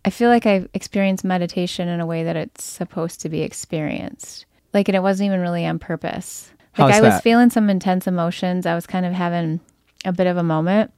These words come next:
Speaker 1: And then I just got, like, really tired. And you and I actually just kinda laid down, decided to lay down for, like, twenty minutes before I had to be somewhere. And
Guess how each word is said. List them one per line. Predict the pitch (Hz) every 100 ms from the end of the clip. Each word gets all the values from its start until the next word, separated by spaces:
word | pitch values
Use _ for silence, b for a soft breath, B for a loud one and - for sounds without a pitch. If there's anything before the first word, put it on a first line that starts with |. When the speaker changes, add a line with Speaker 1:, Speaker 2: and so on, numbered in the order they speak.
| _ _ - -
Speaker 1:
And | 185
then | 180 175 175 175 180 b b
I | 196
just | 196
got, | 220 190
like, | 196
really | 185 180
tired. | - 165 170 190
And | 180
you | 175 175
and | 170
I | 165 165 190
actually | 196 170 - 185
just | 175 -
kinda | 180
laid | 160 156 160
down, | 156 147 -
decided | 180 170 165 160
to |
lay | 156 151
down | 165 165 170
for, | 208
like, | 208 208
twenty | - 208
minutes | 202 202 185
before | 185 - 180 170 170 b b 185
I |
had | 180 175
to |
be | 170 165
somewhere. | - 214 220 240 240 233 - -
And | 185 175 175 170 175